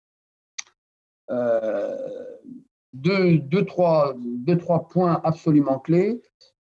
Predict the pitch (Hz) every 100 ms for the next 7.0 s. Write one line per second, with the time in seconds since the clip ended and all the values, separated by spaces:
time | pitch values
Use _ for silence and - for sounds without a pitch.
0 | - 135 165 175 196 185 185 170 160 156
1 | 151 156 151 - 170 165 165 160 - 170
2 | 160 - - 147 143 143 139 147 147 151
3 | 143 151 156 143 139 135 - 143 - _
4 | _ _ _ - 127 143 151 147 143 143
5 | 123 123 - 143 220 165 131 151 151 -
6 | 135 151 156 143 131 127 127 139 135 127